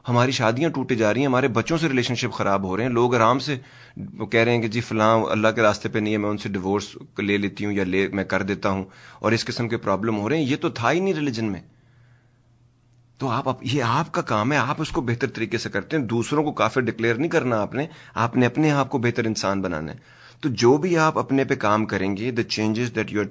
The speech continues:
trying to bring about in yourself is going to make your relationship stronger with people۔ If they are making it weaker, then you are wrong۔ The way you are doing it is wrong۔ پہلے کہا تھا، you are the problem اور the way you are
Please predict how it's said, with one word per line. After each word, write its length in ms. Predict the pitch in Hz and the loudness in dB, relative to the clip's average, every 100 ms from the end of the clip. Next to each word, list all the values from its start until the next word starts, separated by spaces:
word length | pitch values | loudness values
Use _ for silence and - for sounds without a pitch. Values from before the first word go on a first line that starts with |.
| - | 0
trying 200 | 101 123 120 | 0 2 -2
to 80 | |
bring 240 | 98 107 104 | -2 -2 0
about 280 | 92 92 95 | 0 0 -2
in 20 | |
yourself 420 | 92 - 98 151 160 - - - 117 | -2 -2 0 -2 -4 -16 -20 -4 -2
is 80 | 95 110 | 0 0
going 140 | 110 135 | 0 0
to 160 | 110 | 2
make 120 | 104 110 131 | 2 2 0
your 120 | 107 | 2
relationship 480 | 101 104 120 - 131 | 2 0 -2 -4 -6
stronger 600 | - - 147 156 160 165 | -6 2 6 8 8 6
with 180 | 147 - | 4 2
people۔ 280 | 123 101 82 - - | 0 2 -2 -6 -6
If 80 | 110 | -4
they 160 | 101 117 | 0 2
are 120 | 110 | 4
making 240 | 117 143 | 2 2
it 260 | 139 113 92 | 0 0 2
weaker, 280 | 131 151 151 | 2 2 0
then 200 | 147 135 | 2 2
you 80 | 127 | 2
are 80 | 101 | 4
wrong۔ 400 | 127 165 113 85 | 4 4 0 -2
The 120 | 101 104 | 0 4
way 120 | 160 | 4
you 60 | 180 | 4
are 80 | 170 | 2
doing 140 | 135 131 | 2 0
it 160 | 117 | 0
is 60 | 95 87 | -2 -4
wrong۔ 160 | 69 - _ - _ | -6 -8 _ -20 _
پہلے 260 | 123 139 170 | 0 2 2
کہا 180 | 151 101 | 2 2
تھا، 160 | 104 | 0
you 320 | 87 - 107 | -8 -2 4
are 100 | 151 | 4
the 200 | 160 170 | 4 4
problem 300 | 165 160 185 247 - - | 4 4 -2 -6 -14 -4
اور 140 | 104 | 0
the 120 | 101 | 2
way 180 | 110 143 | 2 2
you 100 | 120 | 4
are 160 | 123 101 | 4 4